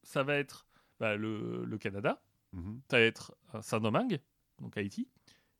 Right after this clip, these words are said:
Speaker 1: et la Louisiane.
Speaker 2: Ouais, mais la grande Louisiane dont on parlait tout à l'heure. Pas seulement la Louisiane, euh,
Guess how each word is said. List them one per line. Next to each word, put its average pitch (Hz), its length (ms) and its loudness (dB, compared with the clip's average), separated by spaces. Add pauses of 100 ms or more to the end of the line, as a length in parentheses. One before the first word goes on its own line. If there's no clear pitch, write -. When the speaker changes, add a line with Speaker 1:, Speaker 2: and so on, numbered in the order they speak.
(200)
Speaker 1:
et 240 140 6
la 254 120 4
Louisiane. 190 500 4 (340)
Speaker 2:
Ouais, 127 100 4
mais 98 160 4
la 87 100 0
grande 113 240 4
Louisiane 110 320 4
dont 110 160 2
on 101 60 0
parlait 95 220 -2
tout - 140 -4
à 139 40 2
l'heure. 110 180 -2 (280)
Pas 120 120 2
seulement 107 400 0
la 110 120 0
Louisiane, 98 460 -4
euh, 78 460 -6